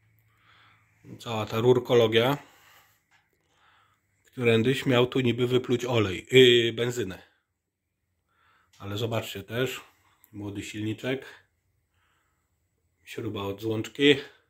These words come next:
opaseczka, pięknie gnije już wszystko. Ech,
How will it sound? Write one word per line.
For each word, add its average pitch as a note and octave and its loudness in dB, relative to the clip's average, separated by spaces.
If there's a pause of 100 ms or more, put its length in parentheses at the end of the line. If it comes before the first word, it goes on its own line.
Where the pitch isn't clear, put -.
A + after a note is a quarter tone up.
(840)
opaseczka, A2+ -6 (800)
pięknie A2 -14
gnije G#2+ -6
już E2 -14
wszystko. - -16 (1500)
Ech, E3 -2